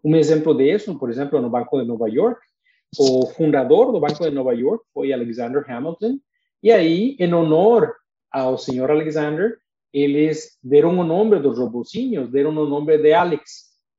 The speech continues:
Então, já agora na cultura, eles dizem, "Olha, tem um candidato para automação, ah, passa para o Alex, vai e automatiza." Então, já quando, e,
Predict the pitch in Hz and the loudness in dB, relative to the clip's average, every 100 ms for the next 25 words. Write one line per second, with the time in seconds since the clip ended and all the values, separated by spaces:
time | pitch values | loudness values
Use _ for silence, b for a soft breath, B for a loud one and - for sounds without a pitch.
0 | _ - 165 156 175 147 165 208 247 160 | _ -8 -2 2 2 4 4 4 2 -2
1 | 170 185 151 139 - 143 139 240 262 202 | -2 -2 -4 -6 -4 -6 -4 -6 -4 -2
2 | 170 151 165 147 135 - _ _ _ _ | -4 -4 -8 -6 -6 -6 _ _ _ _
3 | _ _ 220 240 160 156 - 208 220 233 | _ _ 2 4 2 0 0 4 6 6
4 | 226 208 196 202 220 214 196 190 190 180 | 4 2 2 0 0 0 -2 -4 -4 -6
5 | 202 185 196 220 220 220 220 220 185 185 | -8 -8 -2 0 2 2 2 0 0 2
6 | 185 185 - - - _ _ _ _ _ | 0 -2 -4 -8 -20 _ _ _ _ _
7 | 123 160 196 226 208 202 190 185 214 208 | 0 4 6 6 6 4 0 -2 -4 -4
8 | - - _ _ _ _ _ _ - 156 | -12 -18 _ _ _ _ _ _ -8 -2
9 | 165 156 - - 131 196 240 220 185 175 | 0 0 -4 -6 2 2 4 2 2 -2
10 | - 170 175 | -2 -4 -4